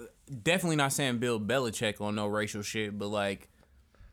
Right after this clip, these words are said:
Cam in Boston is a weird fit. Like, he's a, he's a different kind of dude. This nigga has, like, you feel me, like, loose, like,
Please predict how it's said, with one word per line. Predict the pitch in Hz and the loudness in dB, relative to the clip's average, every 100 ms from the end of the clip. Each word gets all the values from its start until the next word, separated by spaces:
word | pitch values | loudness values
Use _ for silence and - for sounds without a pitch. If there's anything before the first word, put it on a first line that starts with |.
| - - - _ - _ _ _ _ _ _ _ - | -20 -20 -20 _ -20 _ _ _ _ _ _ _ -12
Cam | - - 202 220 | -8 -4 0 2
in | 196 | 2
Boston | 170 190 185 175 | 4 2 2 -2
is | 156 | 0
a | 135 | 0
weird | 120 151 156 | 0 0 0
fit. | 139 156 127 98 | 0 -2 0 0
Like, | 110 | -4
he's | 127 196 170 | -2 -2 0
a, | 156 117 113 - 139 | 0 0 -2 -8 -8
he's | 160 196 | -4 -2
a | 160 | 0
different | 127 151 143 131 | 0 0 0 -4
kind | 139 123 | -2 -2
of | 120 | -2
dude. | 139 117 98 | -2 -2 -4
This | 120 160 | -4 -4
nigga | 170 160 147 | -4 -2 -2
has, | 147 135 123 110 | -2 -2 -2 -4
like, | 117 107 104 - - - - _ _ _ _ _ _ _ _ 139 | -2 -2 -4 -8 -20 -20 -20 _ _ _ _ _ _ _ _ -10
you | 160 | -8
feel | 139 180 180 | -2 0 2
me, | 170 | 2
like, | 143 120 107 | 2 2 0
loose, | 123 160 156 - | 0 2 2 0
like, | 139 135 117 | 2 2 0